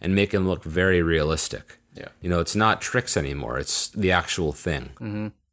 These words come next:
Speaker 2: Yeah. While we're on this topic of entertainment and technology crossroads, you're right. I, I would strongly argue that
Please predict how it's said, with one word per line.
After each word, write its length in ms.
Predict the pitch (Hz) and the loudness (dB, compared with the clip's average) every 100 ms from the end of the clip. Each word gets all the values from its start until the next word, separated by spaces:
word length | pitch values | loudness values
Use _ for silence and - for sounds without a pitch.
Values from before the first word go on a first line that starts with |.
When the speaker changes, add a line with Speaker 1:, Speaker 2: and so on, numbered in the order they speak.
| - | -10
Speaker 2:
Yeah. 220 | 113 104 - | -6 -6 -6
While 260 | 110 113 113 | -2 0 2
we're 140 | 113 | 2
on 120 | 110 | 0
this 180 | 110 - | -2 -6
topic 400 | - 113 113 107 | -4 -4 -2 -4
of 180 | 110 95 _ _ _ - | -4 -6 _ _ _ -8
entertainment 600 | 117 110 - 113 110 110 | -4 -4 -2 -2 -2 -2
and 140 | 110 107 | -4 -4
technology 680 | 117 120 117 117 110 117 | -6 -2 -2 -2 -2 -4
crossroads, 920 | 113 - 113 117 - 127 123 120 120 - _ _ _ | -4 -4 -2 -2 -4 -2 0 -2 -4 -14 _ _ _
you're 140 | 135 156 | 0 4
right. 200 | 117 - | 4 2
I, 320 | - 120 123 - | 0 2 2 2
I 340 | 117 113 113 _ - | 2 0 -2 _ -4
would 360 | 120 110 107 - | 0 0 -4 -14
strongly 580 | - - 135 127 123 | -8 0 2 4 2
argue 420 | 120 117 113 110 110 | 2 2 2 0 -2
that 420 | 107 104 104 - | 0 0 0 -4